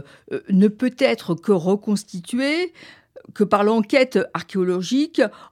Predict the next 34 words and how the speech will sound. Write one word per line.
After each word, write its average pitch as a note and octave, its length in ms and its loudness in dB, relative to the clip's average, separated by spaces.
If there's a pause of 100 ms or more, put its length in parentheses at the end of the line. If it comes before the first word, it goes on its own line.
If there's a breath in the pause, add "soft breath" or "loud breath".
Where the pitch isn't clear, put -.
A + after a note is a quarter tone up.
Or, A#3 200 2
si - 160 -6
l'archéologie G3+ 720 -4
a E3+ 60 -4
fait F#3 120 -10
des E3+ 120 -6
progrès F#3 420 -6
récemment, G#3+ 760 -4 (380 loud breath)
euh, E3+ 160 -2
malgré F3+ 380 -2
tout, C#4+ 180 0
beaucoup G#3 400 -2
de F#3+ 140 -4
choses C#4 400 -2
restent G3+ 340 -6
encore, G#3+ 540 -4
euh, E3+ 240 0
à F3+ 120 -4
découvrir. F#3 640 -6 (440 loud breath)
Donc, G#3+ 420 -2
euh, E3 260 2
il, F#3+ 260 -8
il F#3 100 -4
faut G3 140 -2
bien A3 180 2
comprendre C4 680 0
que G#3 120 -2
depuis, G3+ 760 -2
euh, C3 180 -2 (320 loud breath)
en D#3 160 -2
fait, - 420 -4
euh, B2+ 240 0 (280 loud breath)
l'Empire E3 540 -4
romain, A#3+ 380 2